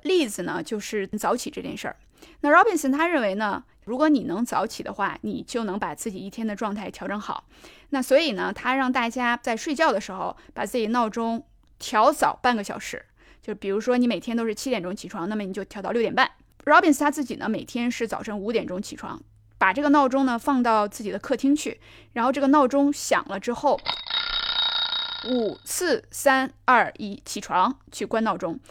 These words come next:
没有任何借口，没有任何余地。不管你前一天晚上是几点睡的，你当天是什么状态的，你必须要做这件事情，就是五、四、三、二、一之后去把它关掉，就是这么简单，就是这么干脆。呃，那么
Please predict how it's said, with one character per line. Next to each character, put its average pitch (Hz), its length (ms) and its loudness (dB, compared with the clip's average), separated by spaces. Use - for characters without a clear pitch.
没 240 140 2
有 262 80 6
任 311 140 10
何 277 80 6
借 214 160 0
口， - 280 -10
没 233 140 -2
有 240 80 4
任 311 120 8
何 240 100 0
余 185 160 -6
地。 - 160 -12
不 330 140 0
管 262 180 8
你 190 140 -2
前 226 260 -6
一 254 60 2
天 262 160 2
晚 - 160 -2
上 214 160 -8
是 220 100 -10
几 202 160 -10
点 220 160 -2
睡 233 260 4
的， - 120 -8
你 185 120 -8
当 214 200 0
天 240 120 -2
是 233 80 -4
什 214 120 -8
么 233 80 -6
状 202 200 -4
态 208 140 -10
的， 180 140 -8
你 202 260 -6
必 240 140 0
须 254 320 -2
要 233 160 4
做 226 280 0
这 185 120 -4
件 185 120 -10
事 190 140 -14
情， 180 160 -10
就 202 140 -10
是 202 80 -4
五、 185 160 -6
四、 196 180 -10
三、 208 140 -4
二、 196 120 -2
一 196 120 -8
之 202 100 -10
后 196 260 -4
去 - 100 -8
把 170 140 -2
它 - 80 -10
关 180 180 -4
掉， 185 220 -2
就 302 120 2
是 220 120 0
这 214 80 -6
么 196 80 -4
简 - 200 -8
单， 175 300 -4
就 214 140 -4
是 202 80 -8
这 196 80 -8
么 190 100 -6
干 196 160 -6
脆。 - 240 -8
呃， 220 320 -2
那 294 100 4
么 285 360 6